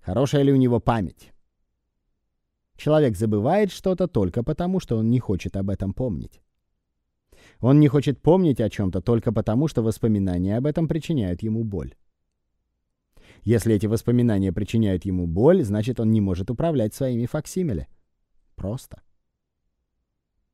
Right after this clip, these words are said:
Так что вам нужно привести его в такое состояние, когда он сможет управлять всеми своими факсимиле.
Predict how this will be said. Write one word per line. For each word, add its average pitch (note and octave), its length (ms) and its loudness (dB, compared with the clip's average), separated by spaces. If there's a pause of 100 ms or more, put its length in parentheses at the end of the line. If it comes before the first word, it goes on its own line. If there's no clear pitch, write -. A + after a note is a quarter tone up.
(920)
Так D3+ 160 4
что D#3 140 4
вам D#3 180 4
нужно C#3+ 220 2
привести C3 420 0
его A2 180 2
в - 60 -6
такое A2+ 300 0
состояние, C3+ 720 2
когда A#2 260 2
он C#3 200 0
сможет A#2+ 400 0
управлять A2 480 0
всеми D3 400 2
своими A#2 340 -2
факсимиле. F#2 640 -6